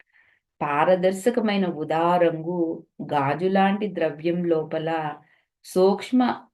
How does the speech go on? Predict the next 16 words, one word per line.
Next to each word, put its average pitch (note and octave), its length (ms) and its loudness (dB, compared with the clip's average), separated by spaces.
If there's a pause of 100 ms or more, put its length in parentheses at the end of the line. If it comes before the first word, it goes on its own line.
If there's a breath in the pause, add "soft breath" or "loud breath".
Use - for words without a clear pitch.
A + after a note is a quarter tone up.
(140)
విద్యుత్ F3 600 -4
తంతులు E3+ 420 0
వెలుగుతున్నట్టు D#3+ 880 -4
ఉంది. D#3 520 -4
అంటే A#3+ 480 -2 (440 loud breath)
ఒక F3 200 -4 (540)
గాజు D#3 540 0
లో-, F3+ 460 -2
లోపల D#3+ 720 0 (920)
మనం, D#3+ 540 -2 (880)
ఆ, E3 360 -6 (1400)
ఎలక్ట్రిక్ G#3 580 0
బల్బులు F#3 560 4
పెడితే E3 840 0 (1040)
ఉదా F#3 380 4
రంగు, F#3 560 -4